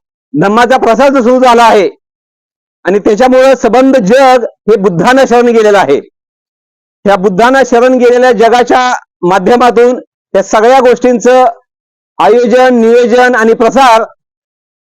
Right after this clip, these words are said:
इसवी सन पूर्व पाचव्या शतकापासून सुरू आहे. आणि भारतामध्ये गेले, समजा आपण दहाव्या शतकानंतरनं, म्हणजे आपल्याला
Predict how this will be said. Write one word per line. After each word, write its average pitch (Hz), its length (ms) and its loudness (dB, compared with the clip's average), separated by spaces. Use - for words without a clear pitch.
इसवी 208 300 -2
सन 254 160 0
पूर्व 254 300 0
पाचव्या 247 560 0
शतकापासून 240 500 -2
सुरू 233 260 0
आहे. 185 240 0
आणि 247 520 -2
भारतामध्ये 240 760 0
गेले, 226 300 0
समजा 208 460 -2
आपण 247 300 -2
दहाव्या 196 440 0
शतकानंतरनं, 233 800 -2
म्हणजे 208 280 0
आपल्याला 233 380 0